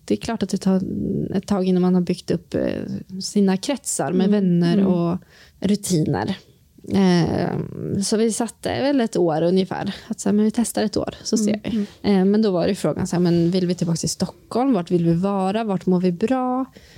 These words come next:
Speaker 1: Eh, jag tror jag och Hampus var ju ändå bara tjugotre och tjugofem när vi bodde i Stockholm.
Speaker 2: Ja, just det.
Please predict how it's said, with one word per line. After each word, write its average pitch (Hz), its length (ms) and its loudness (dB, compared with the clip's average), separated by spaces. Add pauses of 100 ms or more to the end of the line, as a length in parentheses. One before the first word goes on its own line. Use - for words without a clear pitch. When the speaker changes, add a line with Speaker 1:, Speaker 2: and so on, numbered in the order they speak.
(380)
Speaker 1:
Eh, 185 280 2 (400)
jag 196 140 0
tror 202 340 2
jag 180 340 2
och 185 60 0
Hampus 185 380 0
var 160 140 2
ju 247 60 2
ändå 185 240 2
bara 165 360 -4 (880)
tjugotre 185 1040 -2 (300)
och 190 140 -2
tjugofem 196 680 -4 (260)
när 214 80 0
vi 196 100 4
bodde 185 200 2
i 185 40 0
Stockholm. - 400 -8 (640)
Speaker 2:
Ja, 170 120 0
just 208 180 -2
det. - 80 -8